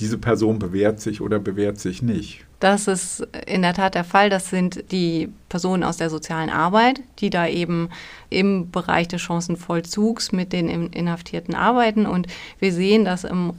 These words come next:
Speaker 2: Rahmen der neuen gesetzlichen Regelungen für den Strafvollzug in ganz vielen Bundesländern so eine
Speaker 1: Mhm.
Speaker 2: Art Chancenvollzug festgeschrieben wurde. Das heißt, es gibt eine gesetzliche Grundlage, die aber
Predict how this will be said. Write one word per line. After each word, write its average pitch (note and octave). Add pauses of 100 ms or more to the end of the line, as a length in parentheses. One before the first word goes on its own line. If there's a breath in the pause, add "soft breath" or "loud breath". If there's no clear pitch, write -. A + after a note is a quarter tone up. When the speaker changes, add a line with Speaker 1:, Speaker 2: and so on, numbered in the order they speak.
Speaker 2:
Rahmen G3+ (340 loud breath)
der F3+
neuen F#3+
gesetzlichen F3
Regelungen G#3
für G#3
den F#3
Strafvollzug F3+ (320 loud breath)
in F#3
ganz F#3+
vielen A3+
Bundesländern F#3+
so F3+
eine F3
Speaker 1:
Mhm. E3+
Speaker 2:
Art F3
Chancenvollzug F3
festgeschrieben A3+
wurde. A#3 (360 loud breath)
Das F3+
heißt, F3+
es -
gibt A3+
eine A3
gesetzliche F#3
Grundlage, G3+ (380 loud breath)
die G#3
aber F3+